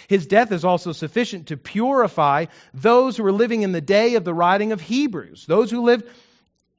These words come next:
in the decades just following Christ's death and resurrection. And his death is sufficient to purify you today, two thousand years later, and yesterday, and tomorrow. Jesus died once for our perfect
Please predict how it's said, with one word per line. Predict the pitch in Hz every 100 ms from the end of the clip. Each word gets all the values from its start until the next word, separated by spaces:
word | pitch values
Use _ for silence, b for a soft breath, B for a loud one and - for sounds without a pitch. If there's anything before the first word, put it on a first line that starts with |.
| _ _ 208
in | 240
the |
decades | 202 247 240 185 135
just | 196 -
following | - 233 247 156 143 156
Christ's | 180 180 - - -
death | 165 226 226 196
and | 180
resurrection. | 175 170 196 269 - - 104 - _ _ _ _ _ -
And | 262 294 165 175 254 - _ _ _ _ _
his | - 160
death | - 214 220
is | 185
sufficient | - 160 190 180 147
to |
purify | 127 180 175 151 156
you | 139 135 185 202 202
today, | - 165 175 143 127
two | - 165
thousand | 160 139 135 123
years | 120 127
later, | 131 - _ _ _ _ _ -
and | 143 156
yesterday, | 160 160 - 117 113 147 _ _ _ _ -
and | 143
tomorrow. | 147 139 143 139 95 - _ _ _ _ _ _ _ _ _ _ _ _ _ _ 120
Jesus | 170 190 214 -
died | 185 170 165 131
once | 190 151 120 - _
for | 147 143
our | 131 131
perfect | - 220 208 117 117